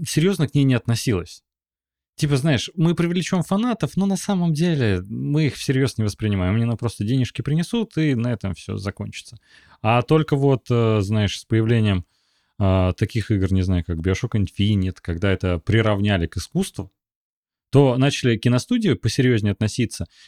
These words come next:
И это все-таки долгий процесс, когда вот, знаешь, найти режиссера, хорошего сценариста, съемочную команду в принципе, сделать хороший кастинг актеров.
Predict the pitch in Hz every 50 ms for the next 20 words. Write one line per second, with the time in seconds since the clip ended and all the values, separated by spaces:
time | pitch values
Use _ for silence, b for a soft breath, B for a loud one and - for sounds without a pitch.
0 | b b - 127 160 185 - 180 165 - - - - - - - 160 143 123 131
1 | 196 226 208 156 135 113 - 113 113 - - 120 101 - - - 90 87 - 104
2 | 95 90 87 - - 110 107 92 - - 95 95 - - 160 165 175 156 151 139
3 | - - - - 120 127 131 131 127 123 123 - - - 101 113 107 - 131 135
4 | 127 - - - - 160 165 165 156 139 131 135 139 139 135 135 131 110 - -
5 | _ 101 95 - - 104 117 117 - - 143 - - 151 160 165 165 165 165 -
6 | - _ 123 127 135 143 143 139 127 - - 123 107 - 113 107 101 87 82 90
7 | 110 127 143 147 - - - - _ _ - - 143 131 - 147 - - 95 110
8 | 120 113 - - - 113 101 - 107 - - - 117 110 104 95 87